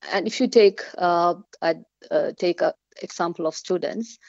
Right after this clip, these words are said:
lung development continues through childhood and lung functions grows at least through adolescence. So chemical exposure during development stages may produce lifelong issues,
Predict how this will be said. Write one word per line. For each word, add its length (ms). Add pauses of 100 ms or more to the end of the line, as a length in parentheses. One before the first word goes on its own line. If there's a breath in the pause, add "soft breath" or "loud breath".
(320 loud breath)
lung 240
development 560
continues 540
through 260
childhood 580 (440)
and 200
lung 220
functions 500
grows 380
at 180
least 260
through 200
adolescence. 800 (500)
So 140
chemical 560
exposure 580
during 600
development 520
stages 560
may 220
produce 500
lifelong 540
issues, 640